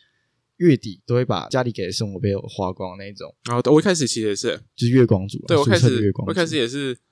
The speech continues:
Speaker 2: 家里给我多少一个月的零用钱，基本上我本来会想说，哦，反正先用用看，
Speaker 1: 嗯。
Speaker 2: 然后有剩下再存。可是常常到最后都发现其实存不了什么，
Speaker 1: 对。
Speaker 2: 因为你看到剩下的钱，你就会想要把它用掉。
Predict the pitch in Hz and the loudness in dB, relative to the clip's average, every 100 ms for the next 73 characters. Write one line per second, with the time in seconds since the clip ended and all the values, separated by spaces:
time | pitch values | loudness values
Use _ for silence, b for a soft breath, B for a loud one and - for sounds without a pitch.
0 | - 156 151 131 120 123 110 123 117 98 | 0 4 4 4 4 4 2 0 -2 -4
1 | 92 87 131 120 123 104 98 101 110 101 | -4 -6 -4 0 2 0 -2 -8 -12 -14
2 | 95 - 110 71 - 135 110 98 113 98 | -14 -14 -12 -14 -8 -6 -6 -8 -10 -12
3 | 95 _ _ _ _ - 135 131 135 208 | -14 _ _ _ _ -12 -6 0 4 4
4 | 127 104 131 123 127 _ _ _ - 117 | 2 -2 2 2 2 _ _ _ -4 -2
5 | - 117 123 156 147 156 143 131 135 - | -2 -8 -6 -6 -4 -6 -6 -10 -8 -8
6 | _ - 117 95 98 117 131 104 165 147 | _ -2 -2 -2 -4 -4 -2 -2 -2 -4
7 | 139 135 - - _ _ - 131 185 147 | -6 -8 -12 -16 _ _ 0 2 2 0
8 | 123 120 127 - 139 139 131 123 123 117 | -2 -8 -6 -2 4 4 4 2 -2 -4
9 | - 104 101 107 _ - 117 123 110 131 | -10 -12 -16 _ _ -6 -2 -2 -2 -6
10 | 135 - 135 180 175 185 175 117 117 104 | -6 -10 -8 -6 -2 -2 0 -2 -4 -4
11 | 135 139 - 104 101 113 110 95 104 107 | -4 -4 -10 -6 -4 -4 -4 -4 -4 -4